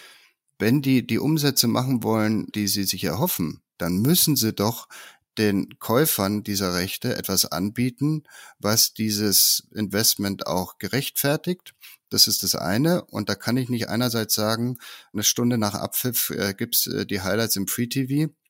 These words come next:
aber ihr zahlt mir bitte für die neunzig Minuten ganz, ganz viel Geld. Also ich denke schon, dass man da den Pay-T-V-Anbietern was, ähm, anbieten muss,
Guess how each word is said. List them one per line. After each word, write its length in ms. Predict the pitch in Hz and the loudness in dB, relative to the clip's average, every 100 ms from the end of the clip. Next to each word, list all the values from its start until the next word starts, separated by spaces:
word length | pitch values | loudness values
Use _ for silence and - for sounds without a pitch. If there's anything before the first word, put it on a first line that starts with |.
| _ _ - | _ _ -8
aber 280 | 98 104 | -4 -2
ihr 180 | 82 113 | -2 -2
zahlt 260 | - 110 113 | 0 0 0
mir 120 | 110 | -2
bitte 280 | - - 104 | -2 -2 -2
für 180 | - 104 | 0 -2
die 120 | 104 | -2
neunzig 340 | 101 104 101 | -2 -4 -6
Minuten 480 | 107 110 107 104 95 - - - _ | -4 -4 -4 -6 -6 -12 -18 -18 _
ganz, 220 | 98 92 | -4 -4
ganz 200 | 87 85 | -4 -4
viel 160 | - 82 | -4 -4
Geld. 340 | 87 117 - | 0 0 -2
Also 180 | - 95 | -4 -4
ich 220 | 80 - | -8 -6
denke 240 | 95 95 | -6 -4
schon, 260 | 92 101 123 | -4 -2 -2
dass 180 | 104 - | -4 -4
man 160 | 98 | -4
da 320 | 92 92 104 104 - - - - - | 0 0 0 -4 -16 -20 -20 -20 -8
den 160 | 104 98 | -6 -2
Pay-T-V-Anbietern 1080 | 101 107 120 110 110 101 101 107 110 95 90 | 0 0 0 0 0 0 -2 -2 0 0 0
was, 360 | 95 - - - - | 2 2 0 -2 -6
ähm, 300 | 85 87 - | -6 -6 -6
anbieten 460 | 90 117 131 135 | -6 -4 -4 -2
muss, 440 | 143 165 - - | 0 0 -2 -6